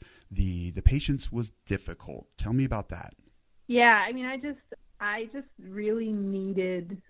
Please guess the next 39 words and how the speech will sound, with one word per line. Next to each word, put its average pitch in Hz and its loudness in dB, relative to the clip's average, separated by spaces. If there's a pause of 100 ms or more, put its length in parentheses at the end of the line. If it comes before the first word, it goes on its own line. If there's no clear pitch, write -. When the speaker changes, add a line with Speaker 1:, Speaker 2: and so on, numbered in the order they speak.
(160)
Speaker 2:
I - -8
guess, 214 4 (220)
you 196 -2
know, 185 0 (420)
like 185 2
I 180 -4
said, 190 -2
my 175 0
husband 185 -2
is, 175 -6
is - -16
pretty 190 0
wonderful, 175 -2
and 175 -8
he 214 2
knew 170 0
that 160 -4
it 151 -2
was, 156 -10 (180)
you 170 -6
know, 160 -8
tough 170 -2
for 180 -4
me. 180 -4
And, 175 -6
and 175 -8
so 175 -2
I 180 2
had 190 0
to 175 -8
just 175 -8
kind 175 -4
of 170 -10
tell 180 -2
him, 175 -2
"Look, 180 -2
I, - -2
I 185 0
just 185 -6